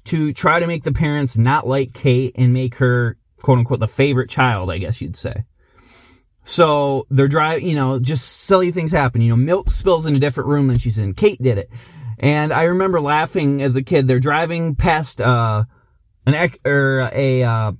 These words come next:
construction zone and they blow something up, like a demolition site, a building falls down, and she goes, "Kate did it." You know, like this little infant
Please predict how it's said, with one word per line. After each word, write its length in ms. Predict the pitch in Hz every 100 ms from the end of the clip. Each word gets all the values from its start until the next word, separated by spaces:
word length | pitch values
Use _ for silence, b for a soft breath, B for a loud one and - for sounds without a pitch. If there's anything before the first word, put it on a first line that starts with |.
| -
construction 680 | 160 123 208 202 - 180
zone 320 | 139 151 151
and 120 | 147 135
they 140 | 135
blow 380 | 117 131 147 156
something 400 | - 160 135 127
up, 260 | 143 120
like 120 | 120 117
a 60 |
demolition 600 | 113 131 135 139 143 117
site, 360 | 107 110 98 95
a 40 |
building 400 | 107 160 170 160
falls 280 | 135 139 120
down, 180 | 120 117
and 120 | 127
she 80 | 147
goes, 160 | 156 -
"Kate 280 | 285 277 -
did 180 | 170
it." 140 | 120 - -
You 120 | 135
know, 120 | 123
like 140 | 123 131
this 180 | 143
little 220 | 160 151 135
infant 440 | 160 151 127 117